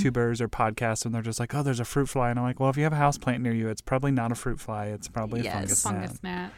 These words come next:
Speaker 2: Fruit flies are, like, bigger and juicier, too.
Speaker 1: <laughs> Yeah.
Speaker 2: Have you noticed that? Like, when you kill them, you can, like, feel their guts on your finger. But, like, with a fungus
Speaker 1: <laughs>
Speaker 2: gnat, they, like, disintegrate with your hand.
Speaker 1: Yeah.
Speaker 3: Yeah.
Speaker 1: Yeah.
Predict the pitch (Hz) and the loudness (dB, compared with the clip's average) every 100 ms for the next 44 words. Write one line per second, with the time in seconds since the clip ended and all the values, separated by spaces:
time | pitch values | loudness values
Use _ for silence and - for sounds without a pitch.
0 | - - - - 220 254 - 311 330 311 | -18 -20 -20 2 4 6 6 6 6 6
1 | 254 208 196 - 170 170 185 185 160 - | 6 6 4 2 4 6 4 4 0 -2
2 | 151 - 143 147 - 156 147 147 170 196 | -2 0 0 0 0 0 0 0 -4 -8
3 | - - 135 - - - - 160 143 117 | -8 2 2 2 -2 -2 6 8 10 6
4 | 113 - - - - 262 233 214 - 202 | 2 -6 -20 -8 2 4 6 8 8 8
5 | 208 208 208 208 196 - - - - _ | 6 6 6 4 2 0 -20 -20 -20 _
6 | 185 202 202 220 180 190 196 196 190 196 | -2 0 2 6 8 8 6 4 2 2
7 | 180 - - 165 170 170 151 151 170 180 | 0 0 4 8 8 6 4 2 2 0
8 | 165 156 - 156 160 175 190 196 151 151 | -2 -2 -4 -4 2 4 4 6 8 8
9 | 175 180 - 170 170 190 - 208 214 220 | 6 4 2 2 4 4 6 8 8 4
10 | - - - 170 - 190 185 180 - _ | -4 -14 -6 -4 4 8 8 6 -6 _
11 | _ 185 170 196 - 180 175 156 165 156 | _ -2 4 4 8 6 6 6 6 6
12 | 180 - - 160 185 190 160 165 180 226 | 4 0 2 4 6 6 6 4 2 -2
13 | 247 403 135 131 123 120 127 202 196 190 | 0 6 6 6 4 2 0 2 6 8
14 | 135 123 117 | 8 8 6